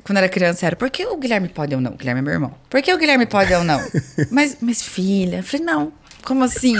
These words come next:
Speaker 1: E eu nem sabia de bandeira e nada, né?
Speaker 2: É,
Speaker 1: Então
Speaker 2: é.
Speaker 1: questionava.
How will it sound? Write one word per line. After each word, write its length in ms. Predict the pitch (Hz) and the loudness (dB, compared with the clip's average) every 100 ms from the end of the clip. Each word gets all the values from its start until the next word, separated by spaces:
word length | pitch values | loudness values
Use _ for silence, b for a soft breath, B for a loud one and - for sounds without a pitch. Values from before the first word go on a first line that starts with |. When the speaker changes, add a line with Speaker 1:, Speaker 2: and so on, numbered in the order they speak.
| 185 | 2
Speaker 1:
E 120 | 233 | 4
eu 80 | 262 | 4
nem 160 | 269 | 2
sabia 500 | - 807 196 147 185 | 0 0 -2 0 2
de 240 | 180 139 156 | 2 0 -2
bandeira 640 | 143 165 120 123 135 156 | 0 0 -2 -4 -2 -2
e 60 | 131 | -2
nada, 440 | 131 139 139 131 | 0 2 0 0
né? 120 | 131 | 0
Speaker 2:
É, 20 | 139 | 2
Speaker 1:
Então 140 | 127 | 2
Speaker 2:
é. 140 | 127 131 | 2 0
Speaker 1:
questionava. 640 | 240 554 277 247 240 | 0 -2 0 0 0